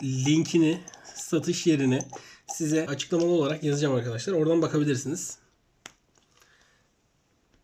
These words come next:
Vanilyamıza geldik arkadaşlar. Vanilyamızdan da normalde bir mili ben şuradan, e,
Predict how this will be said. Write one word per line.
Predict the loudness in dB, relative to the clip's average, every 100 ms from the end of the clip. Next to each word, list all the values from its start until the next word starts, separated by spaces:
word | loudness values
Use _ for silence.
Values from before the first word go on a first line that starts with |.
| _ _ -16 _ _ -20 _ -20 -20 -20 -20 _ _ _ _ -4
Vanilyamıza | -2 4 6 6 4
geldik | 2 2 0
arkadaşlar. | 0 -2 -2 -2
Vanilyamızdan | 0 0 0 4 4 4 0 -2
da | -4 -8 -20 -18 -18 -2
normalde | 2 4 4 4 2 0 -2
bir | 2
mili | 2 2 0 -4 -6
ben | -4 -2
şuradan, | -2 0 2 0 -4 -10 -4
e, | -2 -2